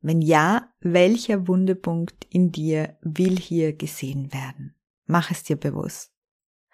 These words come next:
Und wenn du diesen Punkt gefunden hast, dann frage dich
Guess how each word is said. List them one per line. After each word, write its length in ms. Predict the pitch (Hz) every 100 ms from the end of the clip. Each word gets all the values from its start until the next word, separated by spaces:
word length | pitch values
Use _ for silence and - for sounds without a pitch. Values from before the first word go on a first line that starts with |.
| - -
Und 160 | 170 165
wenn 160 | 190 214
du 60 |
diesen 280 | 214 208 202
Punkt 480 | 196 196 196 - -
gefunden 600 | 185 - 226 277 233 214
hast, 340 | 196 214 - - _ _ _ _ _ _ _ _ -
dann 360 | 185 170 180 -
frage 440 | - 185 165 160 165
dich 460 | 160 165 - -